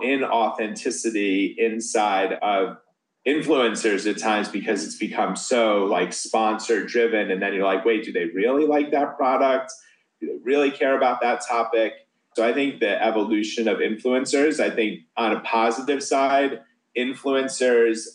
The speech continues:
as distributors of content can be amazingly powerful. I think there's a cool idea somewhere in, like, telling the story of a brand through the lens of multiple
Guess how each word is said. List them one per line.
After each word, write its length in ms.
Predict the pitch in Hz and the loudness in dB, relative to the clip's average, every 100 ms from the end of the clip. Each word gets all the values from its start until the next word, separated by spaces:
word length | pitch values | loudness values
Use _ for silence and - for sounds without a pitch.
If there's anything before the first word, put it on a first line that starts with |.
| - | -8
as 880 | 110 110 104 98 98 98 - - - _ _ | -2 2 2 2 0 -4 -10 -14 -18 _ _
distributors 760 | - - - 120 143 147 160 156 | -8 -4 -2 2 2 4 2 2
of 140 | 156 | -2
content 680 | - 151 160 160 160 165 - - | -2 0 0 0 0 0 -4 -4
can 200 | 117 113 | -2 0
be 220 | 101 95 | 0 0
amazingly 800 | 113 110 113 113 107 101 92 92 | -2 -2 0 2 0 -2 -2 0
powerful. 460 | 101 95 - 92 | 0 0 0 0
I 140 | 82 95 | 0 0
think 240 | 113 113 | -2 0
there's 440 | 107 101 95 - _ _ - | 0 0 -2 -10 _ _ -6
a 80 | 104 | -6
cool 320 | - 139 123 | 0 2 4
idea 420 | 113 113 113 107 | 4 2 2 0
somewhere 420 | 104 113 110 107 101 | 0 -2 0 0 0
in, 260 | 101 95 | -2 -2
like, 380 | 95 98 92 - _ - | 0 0 0 -6 _ -8
telling 480 | - 123 117 113 113 | 0 2 2 0 -2
the 80 | 92 | -4
story 840 | - - 113 113 107 104 101 - 110 | -6 0 2 4 2 0 0 -2 0
of 380 | 104 98 92 | 2 2 0
a 180 | 92 98 | -2 -4
brand 520 | 104 107 107 104 92 92 - | 0 0 2 0 -4 -8 -4
through 280 | 117 107 104 | 0 0 0
the 80 | |
lens 420 | 98 104 104 110 113 | -4 -2 -2 -2 -4
of 100 | - _ | -6 _
multiple 1040 | 104 104 - 110 - 98 95 95 92 - | -2 -2 -2 -6 0 2 4 2 0 -6